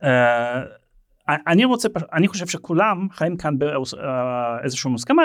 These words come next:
גם, אה, פרסיקו וגם האנשים דתיים וגם המיליטנטים ה-, ה-, ה-, החילוניים, חיים בתוך איזושהי דיכוטומיה,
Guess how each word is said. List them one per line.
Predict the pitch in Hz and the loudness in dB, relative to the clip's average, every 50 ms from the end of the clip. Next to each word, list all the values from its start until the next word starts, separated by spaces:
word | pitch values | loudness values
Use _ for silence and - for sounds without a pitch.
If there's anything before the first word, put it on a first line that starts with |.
| 254 | 4
גם, | 196 180 170 170 - _ _ _ _ _ _ - | 2 2 0 -2 -6 _ _ _ _ _ _ -4
אה, | - 147 139 | -2 -2 0
פרסיקו | - 262 262 247 - 254 - 208 185 170 147 135 | 2 0 0 0 -2 -4 0 0 0 0 0 -2
וגם | 127 120 127 120 120 123 120 123 123 | -4 -2 0 0 0 0 -2 -2 -4
האנשים | 120 117 117 120 117 120 147 135 | -6 -6 -6 -6 -4 -4 -4 -4
דתיים | 127 - 262 285 262 196 135 | -4 0 0 2 2 2 2
וגם | 123 139 135 135 135 | 2 0 0 0 0
המיליטנטים | 131 131 131 131 135 123 - 160 156 139 - 131 127 | -2 -2 -4 -4 -6 -4 -2 -2 -2 0 -2 -2 -2
ה-, | 120 113 117 120 120 _ - - _ _ _ - | -2 -2 -4 -6 -8 _ -20 -20 _ _ _ -4
ה-, | - 120 117 113 117 - - - - 127 | -2 0 2 2 0 -2 -4 -4 -2 -2
ה-, | 123 120 _ _ - | -2 -2 _ _ -6
החילוניים, | - 117 - - 135 135 131 123 123 123 135 214 254 240 - _ _ _ _ _ _ _ - - - - _ _ - - _ _ _ _ _ _ - | -6 -4 0 2 2 4 4 4 2 2 2 2 0 -2 -8 _ _ _ _ _ _ _ -10 -10 -10 -10 _ _ -20 -20 _ _ _ _ _ _ 0
חיים | 160 190 262 311 285 | 2 4 4 6 4
בתוך | 226 190 180 214 214 - - - | 2 2 2 2 0 0 -2 -2
איזושהי | 185 165 156 165 - - - 160 143 143 131 | 0 0 0 0 -2 0 0 0 2 0 0
דיכוטומיה, | 123 131 123 - 131 117 - 160 160 - - | 0 -2 -4 -4 -4 -2 0 0 0 0 -4